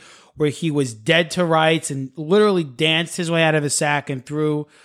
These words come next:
a dart of a first down. And that kind of really turned the tide on that game. That was early on. And then last week,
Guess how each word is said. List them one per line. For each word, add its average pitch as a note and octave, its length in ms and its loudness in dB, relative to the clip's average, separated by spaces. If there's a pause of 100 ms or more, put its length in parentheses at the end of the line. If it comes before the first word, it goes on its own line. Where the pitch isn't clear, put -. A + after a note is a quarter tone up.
(360)
a D3+ 100 0
dart D#3 400 4
of D#3+ 100 2
a D3 80 -4
first D3+ 380 0
down. D3 320 2
And C#3+ 80 -4
that D3+ 140 -4
kind F3+ 180 -2
of D#3+ 140 -2
really D#3+ 260 2
turned D#3 340 -4
the C#3+ 40 -10
tide D3 320 0
on C#3+ 160 -2
that C#3 260 -6
game. C#3+ 380 -4 (460)
That C#3 60 0
was D3 120 0
early D#3+ 380 4
on. D3+ 360 0
And C3+ 140 -8
then D#3+ 240 -2
last G3+ 440 2
week, F3 340 2